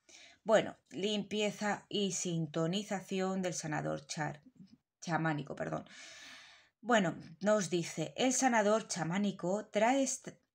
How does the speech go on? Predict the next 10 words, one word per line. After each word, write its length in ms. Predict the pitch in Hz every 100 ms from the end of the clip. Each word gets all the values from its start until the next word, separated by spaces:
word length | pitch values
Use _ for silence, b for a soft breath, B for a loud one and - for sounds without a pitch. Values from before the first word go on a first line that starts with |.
| _
trae 440 | - 196 202 - -
hasta 560 | 233 - - 180 175
ti 320 | 175 175 233 254 B B B B -
energía 880 | 277 254 202 165 - 190 180 190 185
beneficiosa 880 | 160 151 - 151 196 190 202 202
y 120 | - 269
noticias 560 | 247 - 175 156 196
personales 840 | - 160 - 160 170 202 233 - _
o 280 | 208 262 269
profesionales. 1120 | 277 277 262 254 262 240 180 143 143 - -